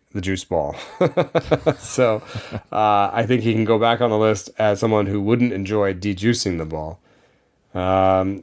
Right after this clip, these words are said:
Eric Hosmer had eight, but, you know, Josh Bell had eight opposite field home runs.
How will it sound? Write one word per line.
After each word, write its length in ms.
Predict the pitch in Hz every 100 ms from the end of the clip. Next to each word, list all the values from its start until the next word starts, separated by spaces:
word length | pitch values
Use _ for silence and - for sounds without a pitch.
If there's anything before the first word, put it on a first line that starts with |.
| -
Eric 240 | 123 127
Hosmer 480 | - 113 123 135 131
had 180 | 127 123
eight, 460 | 101 135 139 - - _ _ -
but, 440 | 110 110 107 - _ _ _ _ _ _
you 80 | 123
know, 100 | 101
Josh 320 | 92 151 156
Bell 540 | 101 120 143 85 82 _ _ _
had 220 | 107 101 92
eight 160 | 101
opposite 400 | 92 92 92 85
field 180 | 98 87
home 240 | 87 85
runs. 360 | 85 80 78